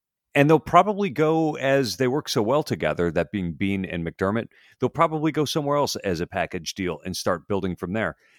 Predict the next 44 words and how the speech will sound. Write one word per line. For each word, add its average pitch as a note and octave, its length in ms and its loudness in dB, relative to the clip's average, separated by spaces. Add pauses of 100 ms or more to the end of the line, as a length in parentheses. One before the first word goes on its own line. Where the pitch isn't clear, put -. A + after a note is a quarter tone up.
(140)
So, A#2+ 380 0 (200)
you C3 120 -2
know, B2 160 -2
I, A#2+ 240 0
I A#2 120 2
hope C3+ 180 0
that D3+ 160 0
they A#2+ 100 0
can G#2 200 -8
get A2 140 -2
it G2 120 -2
right. E2 400 -2
I've F2 240 -4 (100)
heard G#2 320 -2 (340)
rumblings G2 500 -2
that E2 180 -4 (120)
there's, F2+ 360 -4 (760)
you G2 120 -4
know, E2+ 140 -4
that E2 200 -6
there's F2 220 -2
been F2 200 -6
some E2 200 -10
consultants C3 560 -4
brought A#2 340 2
in A2+ 240 0
to F2 140 -8
try F#2 300 0
to E2+ 160 -4
figure F2+ 280 -4
out - 80 -8
how G2 160 0
to F2 120 0
improve G#2 400 0
things. G#2+ 420 -2 (560)
But B2 240 2
there's A#2+ 240 0
one D#3+ 180 0
thing F3 140 -4
you C#3 160 -2
can't - 420 -4 (100)
get A#2+ 200 0
rid A2 320 0
of, E2+ 360 0